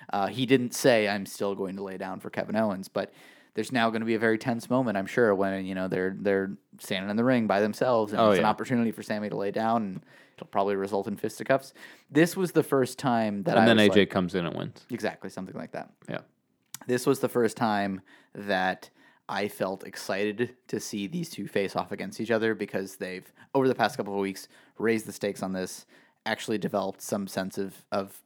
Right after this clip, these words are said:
Speaker 1: betrayal between the two of them. So
Speaker 2: Sure.
Speaker 1: if these two end up facing off at WrestleMania, I'm much more here for it now than I was then.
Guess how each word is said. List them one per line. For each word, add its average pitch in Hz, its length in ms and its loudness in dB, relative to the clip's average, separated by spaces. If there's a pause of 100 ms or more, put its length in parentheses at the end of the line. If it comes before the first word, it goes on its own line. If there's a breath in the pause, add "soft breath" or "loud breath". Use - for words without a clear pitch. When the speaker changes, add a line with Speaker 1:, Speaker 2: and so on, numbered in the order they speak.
Speaker 1:
betrayal 98 480 -2
between 98 320 -8
the 85 60 -12
two - 200 -4
of 78 100 -8
them. 69 200 -10
So 107 180 -2
Speaker 2:
Sure. 131 180 6
Speaker 1:
if - 40 6
these 135 200 2
two 131 220 2
end 113 100 0
up - 120 -4
facing 104 280 -2
off 101 180 -4
at - 60 -10
WrestleMania, 110 600 -2 (400 loud breath)
I'm 107 340 -2
much 165 460 0
more 135 180 2
here 117 260 0
for 107 240 0
it - 200 -4 (100)
now 95 460 -4
than 101 120 -8
I 98 60 -8
was 87 160 -10
then. - 220 -12